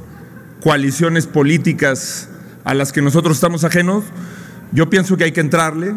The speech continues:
y también por razones de carácter personal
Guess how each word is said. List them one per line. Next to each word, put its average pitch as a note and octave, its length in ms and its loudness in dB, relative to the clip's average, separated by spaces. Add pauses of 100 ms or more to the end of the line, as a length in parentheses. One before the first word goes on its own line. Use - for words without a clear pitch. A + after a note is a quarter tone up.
(520)
y D3 100 2
también E3 340 2
por E3+ 160 2
razones D#3 420 0
de C3 140 2
carácter C#3 580 2 (920)
personal C#3+ 720 0